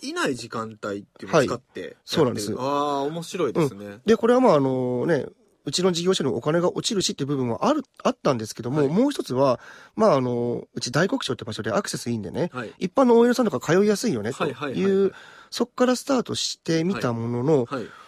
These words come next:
Speaker 2: 面白いことに、
Speaker 1: はい。
Speaker 2: うちの施設知ってる方からすると、
Speaker 1: うん。
Speaker 2: あの、障害あるけども、
Speaker 1: うん。
Speaker 2: 絵描いてみたいんです。行ってもいいですか？っていう時に、
Speaker 1: なるほど。
Speaker 2: ハードはあるんですよ。
Speaker 1: うんうん。
Speaker 2: エレベーターがある、トイレがある。
Speaker 1: うんうん。
Speaker 2: うん。いいですよって。
Speaker 1: うん。
Speaker 2: 普通に月謝さえ払ってくだされば、
Speaker 1: はい。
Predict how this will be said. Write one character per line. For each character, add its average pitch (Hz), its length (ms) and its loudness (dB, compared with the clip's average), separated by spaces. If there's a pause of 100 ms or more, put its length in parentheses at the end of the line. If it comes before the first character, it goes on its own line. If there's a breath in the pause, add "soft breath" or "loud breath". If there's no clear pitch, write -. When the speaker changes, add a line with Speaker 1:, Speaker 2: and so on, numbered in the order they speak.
(160 loud breath)
Speaker 2:
面 208 200 6
白 269 180 4
い 202 60 2
こ 101 100 -6
と 120 100 -8
に、 127 280 0
Speaker 1:
は 120 100 -6
い。 - 80 -12 (280)
Speaker 2:
う 175 80 -2
ち 214 140 -2
の 220 60 6
施 - 80 0
設 - 200 -2
知 - 80 -2
っ - 20 -20
て 139 100 -2
る 139 60 -2
方 143 160 -2
か 123 80 -2
ら - 20 -2
す - 120 -8
る 117 80 -6
と、 135 240 2
Speaker 1:
う - 20 -14
ん。 117 140 -16 (320 loud breath)
Speaker 2:
あ 139 60 -4
の、 123 60 -4
障 214 260 2
害 214 180 4
あ - 80 2
る 202 100 0
け 139 120 -8
ど 113 120 -6
も、 120 220 0
Speaker 1:
う 113 40 -8
ん。 107 100 -18 (220)
Speaker 2:
絵 160 120 0
描 120 160 -2
い - 20 -2
て - 80 -8
み 113 60 -8
た 120 80 -4
い 113 40 -2
ん 104 40 -8
で - 60 -8
す。 - 260 -12
行 135 80 -8
っ - 20 -12
て 214 80 4
も 165 80 2
い - 20 2
い - 20 0
で 117 60 -4
す - 120 -10
か？ 147 80 0
っ 156 60 -4 (260)
て - 80 -12
い - 0 -
う - 20 -8
時 147 100 -12
に、 - 40 2
Speaker 1:
な 127 60 2
る 131 40 2
ほ 131 100 0
ど。 110 120 -6 (160)
Speaker 2:
ハ 320 180 6
ー - 20 4
ド 151 120 2
は 120 80 2
あ 143 40 4
る 135 60 -2
ん 113 40 -6
で 104 40 -10
す - 80 -10
よ。 98 220 -12
Speaker 1:
う 135 40 -10
ん - 40 -8
う 107 100 -16
ん。 110 60 -2
Speaker 2:
エ 160 40 2
レ 180 140 4
ベ 180 160 4
ー 143 60 0
タ 113 140 -2
ー - 20 -2
が 104 60 -4
あ 110 40 -4
る、 104 120 -10
ト - 160 0
イ 139 40 4
レ 117 80 -2
が 107 100 -4
あ 107 60 -6
る。 107 160 -10
Speaker 1:
う 127 60 -14
ん - 20 -12
う 113 40 -14
ん。 107 80 -18 (160)
Speaker 2:
う 214 160 2
ん。 139 60 -12 (440)
い 262 80 -2
い - 20 0
で 160 60 0
す - 120 -6
よ 123 60 -2
っ 139 60 -6
て。 - 180 -20 (160 loud breath)
Speaker 1:
う 123 40 -16
ん。 117 160 -16
Speaker 2:
普 202 120 -6
通 240 140 0
に 220 80 2
月 208 140 0
謝 240 100 -2
さ 220 100 2
え 160 40 2
払 131 120 0
っ - 20 -6
て - 100 -10
く - 40 -8
だ 120 60 -6
さ 123 80 -4
れ 120 100 -2
ば、 147 140 2
Speaker 1:
は 123 120 -2
い。 98 40 -14